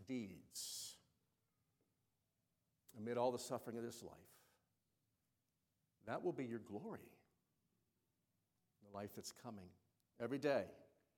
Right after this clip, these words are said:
you have the opportunity in twenty twenty-four to put a little more glory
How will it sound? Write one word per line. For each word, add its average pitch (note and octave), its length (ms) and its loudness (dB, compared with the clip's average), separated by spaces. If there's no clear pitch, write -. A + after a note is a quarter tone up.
you C#3+ 60 -4
have D3 100 0
the D3+ 60 4
opportunity C#3+ 340 2
in B2 80 4
twenty C#3+ 180 2
twenty-four C#3+ 360 2
to B2+ 60 0
put D#3 200 0
a - 20 -2
little C3+ 160 0
more F3 140 2
glory B2+ 420 4